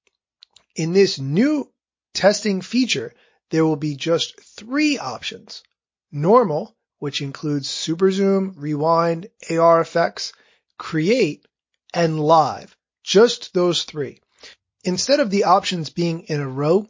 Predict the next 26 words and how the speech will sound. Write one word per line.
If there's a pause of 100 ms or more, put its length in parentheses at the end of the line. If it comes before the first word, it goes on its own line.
the
way
they
are
right
now, (380)
the
screenshots
posted (240)
show
a
circular
wheel (340)
where
options
could
be
selected. (580)
Normal (100)
would
include
super
zoom (140)
and
rewind
options.